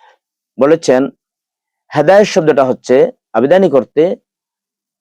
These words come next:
ফারতুস সিয়ানা, অত্যধিক যিনি নিজেকে সংরক্ষণ করেন, যে কাজগুলো অন্যায়মূলক কাজ,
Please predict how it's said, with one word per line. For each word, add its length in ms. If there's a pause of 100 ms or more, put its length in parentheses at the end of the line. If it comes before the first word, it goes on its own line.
ফারতুস 500
সিয়ানা, 460 (240)
অত্যধিক 460
যিনি 340 (1000)
নিজেকে 320
সংরক্ষণ 640
করেন, 300 (680)
যে 140
কাজগুলো 600 (140)
অন্যায়মূলক 680
কাজ, 240